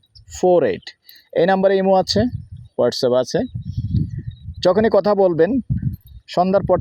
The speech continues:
থেকে রাত্র একটা পর্যন্ত সময় দিয়ে থাকি। আপনারা যেহেতু প্রবাসী বাইরেই বেশি দেখে থাকেন, আপনাদের জন্য রাত্র একটা পর্যন্ত সময় দেই। তো এখন বিস্তারিত কথা বলি, একটু স-,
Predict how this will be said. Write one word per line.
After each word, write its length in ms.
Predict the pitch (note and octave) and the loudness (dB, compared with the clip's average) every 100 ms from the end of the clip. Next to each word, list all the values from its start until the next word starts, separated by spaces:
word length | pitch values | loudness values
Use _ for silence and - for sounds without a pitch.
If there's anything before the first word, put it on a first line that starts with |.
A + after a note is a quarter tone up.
| - | 2
থেকে 240 | F#3 F#3 | 0 2
রাত্র 280 | D3+ C3+ D3 | 2 2 2
একটা 280 | E3 - G3 | 2 2 0
পর্যন্ত 320 | F#3+ F#3 F#3+ | 2 0 2
সময় 360 | F#3+ D3 D#3+ E3+ | 2 2 2 4
দিয়ে 160 | F3+ | 4
থাকি। 300 | F3+ D#3+ F3+ | 2 2 4
আপনারা 380 | E3 - B2+ C3+ | 4 2 2 2
যেহেতু 260 | C3+ C#3 D3+ | 4 2 2
প্রবাসী 320 | C#3+ D3 C#3+ | 2 2 2
বাইরেই 380 | D#3 D#3+ E3+ F3 | 4 4 4 2
বেশি 240 | D3+ E3 | 2 2
দেখে 240 | D3 D3 | 0 0
থাকেন, 340 | D#3 D#3+ E3 F3 F3 - _ _ - | 0 2 2 0 -4 -10 _ _ -6
আপনাদের 360 | B2+ C3+ C3 | -2 0 0
জন্য 220 | C3 D3+ D#3 | 2 2 2
রাত্র 240 | D3 D3 | 2 2
একটা 200 | C#3+ D3+ | 0 0
পর্যন্ত 280 | C#3+ D3+ D3+ | 0 0 0
সময় 320 | D3 D#3+ D3+ | 0 0 2
দেই। 180 | C#3+ D#3 A#3 - - - - - - - - A#2+ | 2 2 2 0 -2 -4 -12 -10 -10 -12 -14 -4
তো 320 | A#2 A2+ G#2 D2+ - _ - _ _ - - _ _ _ - | 0 2 0 -2 -12 _ -20 _ _ -20 -20 _ _ _ 0
এখন 380 | F3 G#3 G#3+ F3+ | 0 2 0 2
বিস্তারিত 500 | F3 - D#3 C3 C3+ | 0 2 0 2 2
কথা 240 | C3+ B2+ C#3+ | 0 0 2
বলি, 160 | D3+ | 2
একটু 220 | D3 - | 2 0
স-, 180 | C#3+ - | -4 -4